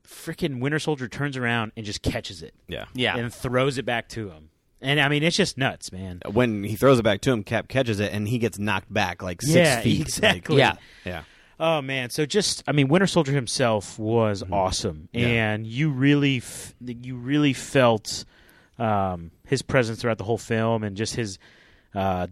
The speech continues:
Speaker 1: domin-, his, his strength. I mean, gosh,
Speaker 2: Yeah.
Speaker 1: it was good.
Speaker 3: He, he really had, like, a Terminator vibe to him, like, this, like, never stopping, almost
Speaker 1: Yeah.
Speaker 3: unfeel-, fe-,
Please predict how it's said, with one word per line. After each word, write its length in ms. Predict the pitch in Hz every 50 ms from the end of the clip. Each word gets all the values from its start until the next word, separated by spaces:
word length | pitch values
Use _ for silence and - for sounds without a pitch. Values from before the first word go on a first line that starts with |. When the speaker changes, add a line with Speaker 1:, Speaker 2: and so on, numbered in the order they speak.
| 95
Speaker 1:
domin-, 460 | - 104 98 101 113 123 131 131 127 - - 104
his, 380 | 104 127 120 107 101 101 - -
his 200 | 110 127 120 -
strength. 680 | - - - - 117 123 131 151 180 208 202 175 - 160
I 60 | 139
mean, 280 | 120 117 113 110 107 113
gosh, 280 | - 117 - 92 87 80
Speaker 2:
Yeah. 40 | 90
Speaker 1:
it 20 |
was 80 | 123 120
good. 180 | 117 127 98 80 - - - - - _
Speaker 3:
He, 180 | - 120 131 131
he 120 | - -
really 220 | 151 151 180 196 180
had, 120 | 190 175
like, 160 | 156 135 120
a 120 | 117 110 98
Terminator 680 | - - - - 135 131 123 120 110 107 98 95 95
vibe 300 | 87 101 95 87 87 85 87
to 120 | - 113 101
him, 100 | 92 92
like, 220 | 90 90 87 -
this, 300 | - 110 101 - - -
like, 340 | 113 107 101 95 - - _ _ _ _ - - - _ _ _
never 720 | - 113 120 120 123 131 127 127 131 127 127 127 123 120 117
stopping, 800 | - - - - 120 117 117 113 - - 123 117 113 113 117 113 -
almost 280 | - 123 127 131 147
Speaker 1:
Yeah. 100 | 156 131
Speaker 3:
unfeel-, 680 | 101 117 123 123 117 110 - - - 120 120 127 - -
fe-, 300 | - - - - 131 131